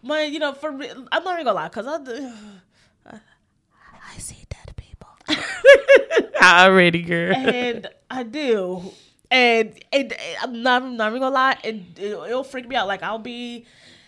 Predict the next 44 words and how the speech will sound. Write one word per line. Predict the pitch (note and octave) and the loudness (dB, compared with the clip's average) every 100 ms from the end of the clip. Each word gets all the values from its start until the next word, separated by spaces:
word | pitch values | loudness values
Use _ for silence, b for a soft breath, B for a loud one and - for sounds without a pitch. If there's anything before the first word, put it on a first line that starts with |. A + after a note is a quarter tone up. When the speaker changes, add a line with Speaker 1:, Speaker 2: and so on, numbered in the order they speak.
| b b b | b b b
Speaker 1:
in | A3+ A3+ | -14 -10
the | |
shower | - F#4 F#4 F#4 D#4 A#3+ | -8 -6 -4 -2 0 0
and | A#3+ G#3+ G3+ | 0 -2 0
I'll | D#3 B3 | 0 0
just | A#3 A#3+ A3 | -2 -6 -10
be | B3 | -8
drying | G#3+ A3+ B3 | -6 -6 -8
myself | B3+ C4+ C4 | -12 -14 -10
off, | C#4 D4+ E4 D#4+ | -6 -2 -2 -4
and | A#3 A3+ | -8 -8
then | A3 | -8
I'll | G3+ B3 | -8 -8
look | B3 B3 | -10 -12
in | A#3+ | -12
the | A3 | -10
mirror | A3+ B3+ C4+ C#4 C4+ - | -6 -4 0 0 0 -2
and | G#3+ - | -6 -6
I'll | G#3+ B3 | -6 -6
see | B3 B3+ | -10 -14
somebody | B3 A#3+ A#3 A3+ A#3 | -10 -8 -6 -6 -8
in | A3 G3 | -12 -10
white, | F#3+ G3+ - | -10 -10 -14
white | F3 F3+ A3+ | -14 -14 -16
dress | F#3+ F#3 F#3+ | -16 -16 -16
and | G3+ | -20
stuff | G3+ G3 | -20 -20
just | F#3+ | -20
standing | - G3 G#3+ | -18 -20 -18
there | A#3 | -18
looking | G3+ E3 D#3 | -18 -18 -20
at | D#3 | -20
me. | D#3+ _ _ _ _ | -20 _ _ _ _
And, | A3 G#3+ | -12 -6
like, | G#3 G3 | -4 -4
I, | - B3+ | -6 -4
like, | C#4 A3 | -4 -4
scraped | - - A3+ A3+ | -8 -10 -10 -10
my | G#3+ F#3 | -12 -12
knee | F3+ G#3+ | -12 -14
before | A3 G#3+ A#3 A3 | -16 -14 -12 -12
the | |
stuff | A3 A#3 A#3 | -10 -10 -8
'cause | F#3+ F3+ | -12 -16